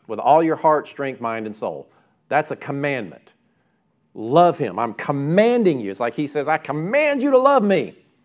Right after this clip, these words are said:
But yet, why do we love Him? Because He first loved us.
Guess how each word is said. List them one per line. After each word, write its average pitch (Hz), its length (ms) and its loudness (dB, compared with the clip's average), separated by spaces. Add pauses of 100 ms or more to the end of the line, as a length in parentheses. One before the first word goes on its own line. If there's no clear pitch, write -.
(920)
But 165 200 2
yet, 165 300 0
why 151 460 2
do 165 140 2
we 165 160 4
love 180 280 -2
Him? 78 180 -14 (1600)
Because 127 300 -10
He 139 100 -8
first 110 480 -6
loved 104 260 -10
us. - 380 -20